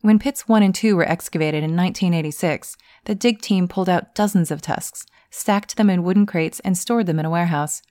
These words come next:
But over the following years, the tusks began to deteriorate, with several shattering into pieces. "No one knew how to preserve the ivory, and even now we're still trying to figure that out," explains Ma as he slowly unwraps the aluminum foil.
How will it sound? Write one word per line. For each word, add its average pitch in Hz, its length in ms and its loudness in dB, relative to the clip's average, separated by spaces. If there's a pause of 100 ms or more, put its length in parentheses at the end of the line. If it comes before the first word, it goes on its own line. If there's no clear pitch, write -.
(420)
But 208 120 2
over 202 240 2
the 208 120 -2
following 233 380 2
years, 160 400 -2 (200)
the 202 80 -10
tusks - 420 -4
began 196 380 0
to 180 100 -10
deteriorate, 175 640 -4 (340)
with 208 100 -6
several 185 400 2
shattering 170 500 0
into 151 180 -8
pieces. - 480 -6 (920)
"No 233 220 6
one 294 160 2
knew 269 160 8
how 226 100 4
to 208 80 2
preserve 208 380 0
the 190 100 2
ivory, 160 480 0 (400)
and 202 160 2
even 208 240 4
now 196 240 4
we're 165 80 -2
still 226 260 0
trying 196 300 0
to 165 100 -4
figure 180 220 -2
that 165 140 0
out," 170 320 0 (240)
explains 170 440 -2
Ma 156 300 0 (320)
as 185 120 -4
he 180 60 0
slowly 175 420 0
unwraps 160 360 -2
the 170 140 -4
aluminum 165 340 -2
foil. 160 400 -4